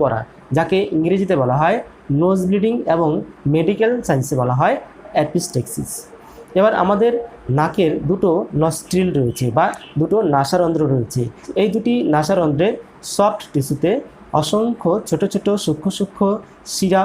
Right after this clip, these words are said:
উপশিরা বা ব্লাড ভেসেলস রয়েছে। এবার কোনো কারণে এই ব্লাড ভেসেলসগুলি বা এই শিরা উপশিরাগুলি যদি ছিঁড়ে যায়, তাহলে নাক দিয়ে রক্ত পড়তে শুরু করে, অর্থাৎ রক্তক্ষরণ হয়। এই রক্তক্ষরণকেই বলা হচ্ছে এপিস্টেক্সিস বা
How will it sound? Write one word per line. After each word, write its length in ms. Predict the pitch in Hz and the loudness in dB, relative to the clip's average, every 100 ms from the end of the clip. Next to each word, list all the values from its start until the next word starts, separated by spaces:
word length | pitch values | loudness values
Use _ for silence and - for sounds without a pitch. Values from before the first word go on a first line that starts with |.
| - | 0
উপশিরা 400 | 170 185 185 147 - - - 147 | -2 0 2 2 0 -4 -8 0
বা 180 | 160 147 - 123 | 2 2 0 0
ব্লাড 260 | 151 165 165 | 2 4 2
ভেসেলস 340 | 160 180 185 - | 0 2 0 0
রয়েছে। 300 | 135 117 127 110 - - - | -2 0 -2 -4 -6 -18 -6
এবার 180 | 165 190 | 0 2
কোনো 240 | - 175 214 233 | 2 2 2 2
কারণে 260 | 220 220 240 - 185 | 2 2 0 2 2
এই 100 | 170 214 - - | 2 -2 -6 -4
ব্লাড 300 | 120 151 165 156 | 0 2 2 0
ভেসেলসগুলি 600 | 185 208 196 131 131 196 220 | 0 2 0 0 0 0 0
বা 80 | 151 - | 2 2
এই 120 | 190 | 0
শিরা 260 | 185 190 190 | 0 0 2
উপশিরাগুলি 560 | 185 202 202 190 139 156 | 0 0 0 2 2 0
যদি 220 | 165 190 - | 0 -2 -4
ছিঁড়ে 260 | - 190 202 | -2 0 2
যায়, 260 | 147 135 185 - | 2 2 0 -4
তাহলে 260 | 175 190 190 | -2 2 2
নাক 220 | 147 151 160 | 2 0 0
দিয়ে 200 | 165 180 - - - | 0 0 -2 -6 -2
রক্ত 280 | 151 160 - | 0 0 -2
পড়তে 300 | 143 170 196 196 | -2 -2 -2 0
শুরু 140 | 143 131 | 0 0
করে, 180 | 120 107 - - - - | -2 -4 -10 -20 -16 -6
অর্থাৎ 240 | 131 185 - 170 | -2 -2 -2 -2
রক্তক্ষরণ 600 | 135 - 180 180 131 127 120 | -2 -2 -2 0 -2 0 -2
হয়। 160 | 110 113 - - - | -4 -8 -20 -8 0
এই 120 | 185 | 2
রক্তক্ষরণকেই 800 | 156 151 156 190 - 165 170 196 135 | 2 0 -2 -4 -2 -2 0 0 2
বলা 120 | 120 131 | 0 0
হচ্ছে 240 | 131 208 277 - - - 147 | 0 0 0 -4 -14 -4 -2
এপিস্টেক্সিস 720 | 151 202 - 147 143 202 214 127 | 0 -2 0 -4 -2 -4 -4 -2
বা 140 | 139 | 0